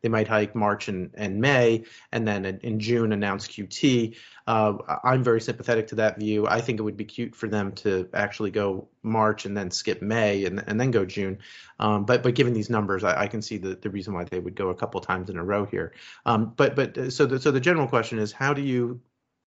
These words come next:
put quantitative tightening and the runoff of the balance sheet kind of in your equation for, you know, what, what asset rotation, y-, you know, what, what assets you think will,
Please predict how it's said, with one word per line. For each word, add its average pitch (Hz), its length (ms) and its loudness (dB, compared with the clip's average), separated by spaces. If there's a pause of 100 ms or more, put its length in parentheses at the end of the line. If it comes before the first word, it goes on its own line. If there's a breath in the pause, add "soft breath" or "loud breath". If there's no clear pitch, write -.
(220)
put 120 220 0
quantitative 117 480 0
tightening 110 380 -2
and 98 80 -6
the 98 40 -6
runoff 104 280 -4
of 98 60 -8
the 95 60 -6
balance 135 340 0
sheet 104 300 -6 (340 loud breath)
kind 127 160 2
of 110 80 -2
in 127 180 0
your 113 160 2
equation 113 580 -2
for, 101 680 -2 (300 soft breath)
you 120 80 0
know, 101 120 2
what, 117 340 0
what 113 240 0
asset 107 440 0
rotation, 104 760 -4
y-, 107 160 -4
you 117 140 0
know, 120 80 2
what, 131 220 4
what 135 120 4
assets 110 460 0
you 110 60 -6
think 107 260 -10
will, 98 300 -8